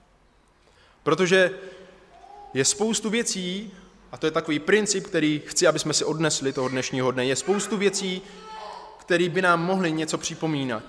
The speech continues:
I v knize Exodus. Ale my se nemusíme zamýšlet, když budeme procházet tuto knihu, nad nějakými vymýšlenými příběhy. Ale abychom ji pochopili, musíme se zeptat,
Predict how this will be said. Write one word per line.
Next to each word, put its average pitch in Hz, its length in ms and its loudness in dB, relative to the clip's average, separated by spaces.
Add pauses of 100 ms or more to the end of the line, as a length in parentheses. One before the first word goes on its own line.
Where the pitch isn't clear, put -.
(1400)
I 180 100 2
v - 80 -4
knize 160 300 0
Exodus. 156 680 -2 (300)
Ale 143 120 4
my 180 120 2
se 202 120 2
nemusíme 220 600 0 (220)
zamýšlet, 180 680 2
když 147 140 -6
budeme 185 240 2
procházet 185 560 2
tuto 165 220 -2
knihu, 151 500 -2 (540)
nad 147 100 0
nějakými 170 480 0
vymýšlenými 180 800 0
příběhy. 175 640 -4 (1400)
Ale 139 140 6
abychom 180 300 2
ji 175 80 2
pochopili, 175 680 2
musíme 196 600 0
se 196 180 0
zeptat, 156 800 2